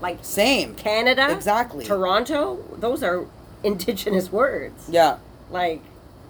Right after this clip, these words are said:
Speaker 1: are you kidding me?
Speaker 2: No,
Speaker 1: Ottawa?
Speaker 2: and even, like, when we were young, when they did teach you about the Indigenous people, they would teach you more about, like, how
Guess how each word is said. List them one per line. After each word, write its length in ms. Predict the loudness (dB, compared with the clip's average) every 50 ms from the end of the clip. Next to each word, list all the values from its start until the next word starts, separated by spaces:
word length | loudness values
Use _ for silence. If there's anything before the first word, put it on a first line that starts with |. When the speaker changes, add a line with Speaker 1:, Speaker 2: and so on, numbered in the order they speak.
| -20 -10 -4
Speaker 1:
are 60 | -2
you 120 | -2 -2 -4
kidding 320 | -4 -4 -4 -2 -2 0
me? 260 | 0 0 0 0 -2 -4 -8 -16 -18 -20 -18 -12 -4
Speaker 2:
No, 260 | 0 0 2 2 4
Speaker 1:
Ottawa? 500 | 4 4 4 4 4 4 4 6 6 6 4
Speaker 2:
and 100 | 4 -2 -8
even, 120 | -12 -8 -6 2 2
like, 180 | 2 2 2
when 240 | -2 -4 -4 -4 -4
we 100 | -6 -8
were 140 | -6 -6 -6
young, 460 | -4 -2 -2 -2 -2 -2 -2 -4 -2
when 160 | -2 -2 -2 0
they 160 | -2 -2 -2
did 300 | -2 -2 -2 -2 -2 -4
teach 300 | -10 -10 -10 -10 -6 -4
you 80 | -4 -4
about 420 | 0 2 2 4 4 4 4 2 0 -6 -18 -20 -20 -20 -20 -20 -20 -20 -14 -8
the 140 | -2 -2 -2
Indigenous 680 | -2 0 -2 -4 -4 -2 -4 -2 -2 -2 -4 -6 -10 -10
people, 560 | -10 -10 -6 0 2 2 4 4 2 0 -2 -2
they 120 | -2 -2
would 160 | -2 -2 -4 -8
teach 260 | -8 -10 -10 -8 -8
you 60 | -8
more 220 | -6 -4 -4 -2 -4
about, 320 | 0 2 2 2 2 0 0
like, 300 | 0 -2 -2 -2 -6 -8
how 500 | -2 0 2 2 4 4 4 2 0